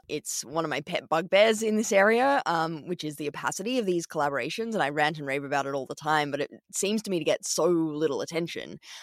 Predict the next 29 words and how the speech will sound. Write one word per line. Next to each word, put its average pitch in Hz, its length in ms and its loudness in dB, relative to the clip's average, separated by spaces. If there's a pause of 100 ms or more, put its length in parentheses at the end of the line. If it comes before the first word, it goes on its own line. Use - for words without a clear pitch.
(160)
In, 139 180 -8
in 175 160 -4
part, 196 300 6
I 170 60 2
think, 160 240 -8
because 151 260 -8
it's 135 200 -4
assumed 175 720 -2
that 180 220 2
maybe 160 580 -6
that's 180 260 0
a 165 80 0
really 180 300 0
good 165 240 -6
thing, 247 460 -6
um, 156 500 -4
for 147 540 0 (340)
reasons 160 680 0
to 160 100 -6
do 190 200 2
with 185 180 -2
the, 156 300 4
you 156 100 -8
know, 147 180 -2
the, 143 340 -2
the, 139 340 -2
the 143 120 -6
stuff - 280 -2
ups - 300 2